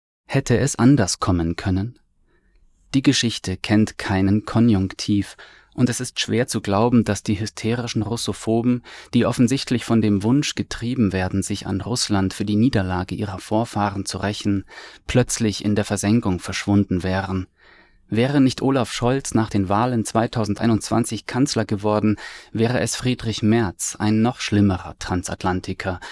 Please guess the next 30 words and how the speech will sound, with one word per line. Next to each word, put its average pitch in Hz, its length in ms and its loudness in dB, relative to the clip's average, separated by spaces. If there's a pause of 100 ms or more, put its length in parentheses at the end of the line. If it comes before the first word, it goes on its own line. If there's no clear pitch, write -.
(160)
Revanchist 107 720 0
und 98 340 -2
Russenhasser. 85 800 -4 (800)
Das - 180 -2
Problem 120 560 4
sind 120 300 2
weniger 123 420 4
die 110 120 -4
Personen 107 560 2
an 107 120 2
der 98 120 -2
Spitze, 113 580 -2 (320)
das - 160 -2
Problem 120 500 2
sind 123 220 2
die 117 100 2
herrschenden 104 540 0
Strukturen. 107 800 -6 (300)
Die 120 80 4
Meinungsführer 107 800 4
in 104 120 0
allen 123 280 0
Parteien, 107 640 -2
in 98 160 -2
den 101 180 4
Medien 117 420 4
und 107 180 2
in 107 140 0
den 120 180 2
Thinktanks. - 840 -4